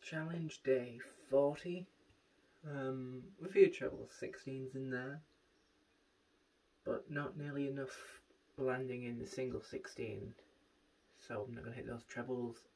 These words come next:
if I can't get it in the single. Probably more treble eights in there. But too much dipping down to the ones and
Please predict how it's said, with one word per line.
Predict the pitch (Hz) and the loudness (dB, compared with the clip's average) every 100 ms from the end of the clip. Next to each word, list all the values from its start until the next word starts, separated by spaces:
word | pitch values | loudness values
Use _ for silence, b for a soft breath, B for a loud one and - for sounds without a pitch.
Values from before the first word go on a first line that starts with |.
| _ - - | _ -12 -8
if | - | -8
I | 117 - | -8 -8
can't | 120 - | -12 -8
get | 117 | -6
it | - | -6
in | |
the | 110 | -10
single. | - 117 110 104 - _ _ _ _ _ _ _ _ _ _ _ _ _ _ _ _ _ _ _ _ | -8 -8 -8 -12 -14 _ _ _ _ _ _ _ _ _ _ _ _ _ _ _ _ _ _ _ _
Probably | - 127 123 | 0 4 4
more | 117 107 - | 4 -4 -4
treble | 120 110 90 | -2 -2 -2
eights | 117 - - | -4 -6 -14
in | - | -16
there. | - - - _ _ _ _ _ _ _ _ _ _ | -16 -16 -20 _ _ _ _ _ _ _ _ _ _
But | - - | -20 -8
too | 143 127 | 2 2
much | 120 - - _ _ - _ - - - _ _ _ - - | 2 -4 -16 _ _ -20 _ -20 -20 -20 _ _ _ -20 -6
dipping | 143 - 139 135 | -6 -4 -8 -2
down | 131 127 123 123 127 - - | -2 -2 -4 -6 -10 -12 -20
to | - | -8
the | 117 113 123 | -6 -4 -6
ones | 120 120 117 - | -4 -8 -10 -12
and | - - | -12 -12